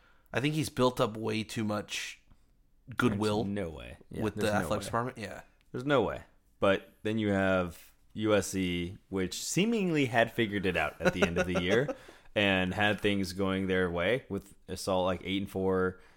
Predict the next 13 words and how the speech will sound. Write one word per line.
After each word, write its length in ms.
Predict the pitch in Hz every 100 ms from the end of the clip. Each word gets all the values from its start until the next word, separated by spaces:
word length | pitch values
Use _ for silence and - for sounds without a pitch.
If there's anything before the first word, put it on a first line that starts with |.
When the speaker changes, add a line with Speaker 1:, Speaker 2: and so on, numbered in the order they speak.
| -
Speaker 2:
season 300 | 101 98 104
in 80 | 95
which 140 | 90
they 140 | 92 87
lost 380 | 82 87 -
their 220 | 98 87 82
top 320 | 90 87 -
quarterback 400 | 85 87 104 90
and 200 | 82 82
most 340 | 87 92 -
of 180 | 120 107 -
their 160 | 139
team 460 | 104 - 117 110